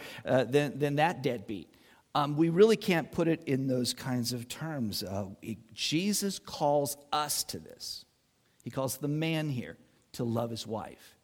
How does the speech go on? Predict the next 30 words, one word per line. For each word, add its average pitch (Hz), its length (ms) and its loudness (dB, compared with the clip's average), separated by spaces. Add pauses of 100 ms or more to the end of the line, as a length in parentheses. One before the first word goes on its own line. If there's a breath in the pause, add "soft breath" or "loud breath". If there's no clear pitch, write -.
(300)
in 117 160 -2
that 104 220 -4
way 120 360 -6
and 127 140 -6
not 113 200 -6
be 123 100 -8
harsh 156 300 -10
with 117 140 -10
her. 101 120 -12 (300 loud breath)
It's - 220 -6
not 139 160 -2
about 143 240 2
what 139 180 -4
she's 151 280 -6
doing. 120 260 -6
It's - 180 -8
what, 127 380 -4
what 143 160 -4
is 147 140 -6
Jesus 143 320 -6
telling 127 360 -4
you 180 220 -4
to - 120 -12
do? - 180 -16 (1700 soft breath)
We 117 120 -6
have 196 200 -4
to 180 80 -2
get 151 220 0
the 135 80 2
right 123 320 2